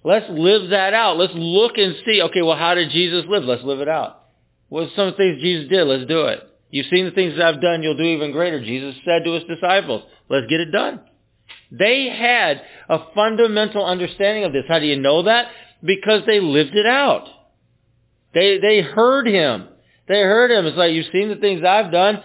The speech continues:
you'll do even greater." They heard that. But they believed it. And they had to live that out. And so then at the hands of the apostles, you're seeing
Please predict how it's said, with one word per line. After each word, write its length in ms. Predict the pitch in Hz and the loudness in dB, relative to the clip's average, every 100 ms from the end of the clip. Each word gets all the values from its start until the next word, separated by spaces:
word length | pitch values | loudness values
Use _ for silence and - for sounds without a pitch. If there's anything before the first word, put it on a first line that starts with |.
| - - | -16 0
you'll 260 | 214 220 | 2 4
do 180 | 208 220 | 4 4
even 220 | 220 220 | 4 2
greater." 280 | 220 240 175 | 4 2 4
They 200 | 156 170 | 2 2
heard 420 | 151 240 269 220 | 2 4 2 2
that. 480 | 160 123 95 - _ _ _ _ _ _ _ _ _ _ _ | 0 0 -2 -12 _ _ _ _ _ _ _ _ _ _ _
But 120 | 143 151 | -8 -2
they 120 | 156 | -2
believed 480 | 127 123 190 214 175 | -4 -8 -10 -12 -16
it. 220 | - 185 _ _ _ _ _ _ _ _ _ - | -18 _ _ _ _ _ _ _ _ _ _ -12
And 120 | 135 | -6
they 80 | 147 | -4
had 120 | 165 | -2
to 80 | 165 | -4
live 540 | 139 123 143 160 139 | -2 0 0 0 -2
that 380 | 143 143 143 - - | -2 0 0 -4 -6
out. 320 | 226 180 - - - | -4 -4 -8 -20 -10
And 120 | 151 151 | -10 -2
so 120 | 170 | 0
then 180 | 165 185 | 0 0
at 120 | 180 | -2
the 120 | 143 | -4
hands 280 | 135 190 175 | -2 -4 -4
of 60 | 180 | -2
the 120 | 156 | -4
apostles, 500 | 156 190 202 190 143 | -2 -2 -2 -4 -8
you're 120 | 143 - | -10 -6
seeing 220 | 170 | -6